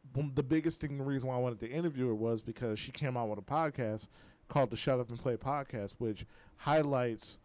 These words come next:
uh, African American athletes about using their voice, um, using their voice and using their platform to bring awareness and change towards,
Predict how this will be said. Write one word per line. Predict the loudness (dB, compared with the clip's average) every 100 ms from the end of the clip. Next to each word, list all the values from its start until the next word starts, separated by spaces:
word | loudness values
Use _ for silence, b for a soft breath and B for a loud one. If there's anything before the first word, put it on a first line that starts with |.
| b b b -18 -2
uh, | 2 2 0 -4 -20 -2
African | 0 0 -4 -4
American | 0 -2 -2 -6
athletes | -2 -4 0 0 0 -4 -14 B B _
about | 0 2 2 2
using | 2 2 0 -2
their | -2
voice, | 0 2 2 2 -4 -8 -6 -2
um, | 2 0 -2 -8 -2
using | 0 0
their | 0 -2
voice | 0 0 0
and | -4
using | -4 -4 -4
their | -4
platform | 0 0 0 -2 -2 -4 B B B
to | -2
bring | -2 -2
awareness | -4 -2 -2 -2 -2 -4 -6
and | -4 -2 -4 -8 _ _ -10
change | -2 -2 -2 -4
towards, | -4 0 0 -2